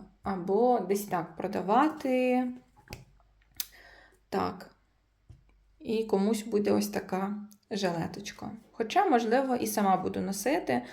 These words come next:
але, в принципі, я жилеток взагалі не ношу, тому не знаю. Буду бачити, виставлю на Etsy, постоїть в мене, подивимося, якщо її не купить ніхто. Або буде далі стояти, або, в принципі,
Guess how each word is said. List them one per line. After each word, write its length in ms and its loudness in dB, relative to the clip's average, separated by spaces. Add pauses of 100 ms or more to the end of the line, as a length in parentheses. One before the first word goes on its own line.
(220)
але, 300 6
в 200 -8
принципі, 440 4
я 140 6
жилеток 440 2
взагалі 440 2
не 100 0
ношу, 400 0
тому 580 -2
не 180 2
знаю. 420 -4 (440)
Буду 260 0
бачити, 540 4
виставлю 480 2
на 100 4
Etsy, 580 2
постоїть 600 2
в 40 0
мене, 300 0
подивимося, 680 0
якщо 320 -4
її 180 2
не 160 2
купить 320 0
ніхто. 460 -2 (400)
Або 240 6
буде 240 4
далі 280 4
стояти, 800 4
або, 680 4 (760)
в 160 -16
принципі, 760 0